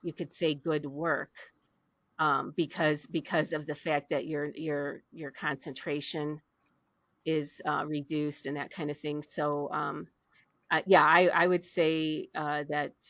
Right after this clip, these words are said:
it's, you know, people have found it helpful. Um, the, the, uh,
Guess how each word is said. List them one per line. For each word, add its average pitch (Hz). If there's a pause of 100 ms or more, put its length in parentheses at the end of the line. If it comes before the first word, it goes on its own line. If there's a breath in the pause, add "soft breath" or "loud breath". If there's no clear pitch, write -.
(420)
it's, - (840)
you 170
know, 147
people 165
have 143
found 151
it 135
helpful. 147 (580 soft breath)
Um, 147 (1900)
the, 160
the, 156
uh, 147